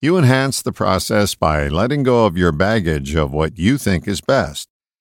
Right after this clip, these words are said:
and then discover together the most appropriate path to walk. It feels like working without a net the first few times you try it, because we're so used to touting our preconceived baggage.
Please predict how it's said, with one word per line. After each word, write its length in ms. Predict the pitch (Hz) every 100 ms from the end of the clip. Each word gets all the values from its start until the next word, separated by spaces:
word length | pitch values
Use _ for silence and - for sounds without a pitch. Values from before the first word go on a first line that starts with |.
| -
and 220 | 110 107
then 200 | 156 175
discover 440 | 127 - 120 104 104
together 540 | 110 92 110 95 98
the 80 | 87
most 340 | 85 85 -
appropriate 760 | - _ 127 139 - 139 135 -
path 420 | 95 85 87 -
to 140 | - 95
walk. 480 | 76 64 - _ _ _ _ _
It 100 | 98
feels 280 | - 160 180
like 200 | 120 87
working 340 | 113 113 113 95
without 340 | 85 90 82
a 80 | 80
net 240 | 98 95
the 80 | 82
first 320 | - 98 85
few 180 | - 95
times 400 | - 95 87 82
you 80 | 85
try 320 | - 104 90
it, 180 | 71 - _
because 500 | - - 101 92 -
we're 120 | 101
so 420 | - - 196 180
used 360 | 170 123 120 -
to 100 | -
touting 560 | - - 135 135 113 87
our 120 | 80
preconceived 920 | - 135 139 - 113 - 113 117 90
baggage. 560 | 98 95 76 67 -